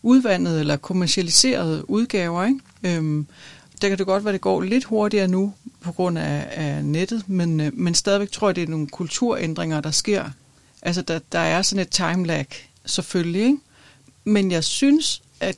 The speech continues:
det begynder at være sådan, altså, når man ser for eksempel, øh, det, vi selv har med i vores bog, at, øh, at genbrugsindeks fra D B A, der siger, jeg tror, det var otteogtredive procent,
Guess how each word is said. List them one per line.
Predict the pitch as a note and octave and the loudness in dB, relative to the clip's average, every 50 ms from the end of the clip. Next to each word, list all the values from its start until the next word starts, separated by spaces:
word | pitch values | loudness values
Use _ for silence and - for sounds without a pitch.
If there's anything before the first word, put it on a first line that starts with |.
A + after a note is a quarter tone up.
| _ - | _ -6
det | F3+ F3 | -6 -6
begynder | - - - - B3+ C4+ B3+ A3 | -6 -6 0 2 4 6 6 4
at | F#3 F3 | 2 0
være | E3+ F3+ F#3 G3+ | 0 -2 -2 -2
sådan, | - - - | -2 -4 -4
altså, | - F#3 G3 F#3+ | -4 -4 -4 -4
når | F#3+ F3+ | -4 -4
man | F#3 F#3 | -2 0
ser | - - - B3+ A3 | 0 2 2 2 0
for | G#3+ - F#3 | -2 -4 -4
eksempel, | - - - G#3+ - - - E3 D#3+ D3+ | -2 0 0 0 -2 -4 -6 -6 -6 -6
øh, | C#3+ C#3 C#3+ C#3 - - - F3+ - - | -6 -6 -6 -8 -8 -10 -14 -10 -6 -4
det, | G3 F#3 | -4 -2
vi | G3 | -2
selv | - - G#3 - F#3+ | -2 -2 -2 -2 -2
har | F3+ E3+ | -4 -6
med | E3 E3+ E3+ | -4 -4 -6
i | E3+ | -6
vores | E3 D#3+ D#3 D3 - | -4 -4 -4 -4 -4
bog, | - G3+ G3 F#3 E3 - - | -2 0 0 0 0 -2 -4
at, | - E3 D#3+ - - D3+ | -6 -6 -6 -6 -6 -6
øh, | D#3 D#3 C#3 C#3 - - - - | -4 -4 -4 -4 -6 -8 -12 -8
at | - F#3 F#3+ - | -6 -6 -4 0
genbrugsindeks | - F#3+ G3 G#3 - A3+ G#3+ - - D#3+ E3+ F3 F3 - F3+ E3+ D#3 - - | 2 2 2 2 0 -2 -2 -2 -2 -4 -4 -4 -4 -4 -4 -6 -6 -6 -6
fra | - F3+ | -6 -8
D | - - F#3+ F#3 | -4 -2 -2 -2
B | - F3+ - | -2 -4 -6
A, | - F3+ F#3 F3 - - - | -4 -4 -4 -4 -6 -6 -6
der | G3+ | -6
siger, | - - - G#3 G3 G3+ G3+ G3 F3 | -4 -4 -2 0 0 0 0 0 0
jeg | D#3 D3+ D3 - - - - - - - - | -2 -2 -4 -8 -12 -20 -20 -20 -20 -20 -10
tror, | - - G#3+ | -4 0 0
det | F#3+ E3 | 0 0
var | D#3+ | -2
otteogtredive | - F3 F#3 G3 G#3+ A#3 A#3 - - - F3+ F3+ G3 G3+ | -2 0 2 2 2 2 -2 -4 -2 -2 0 0 -2 -2
procent, | - - F#3 - - G3+ G3 - - - - - | -4 -6 -6 -4 -2 -2 -4 -4 -6 -12 -14 -16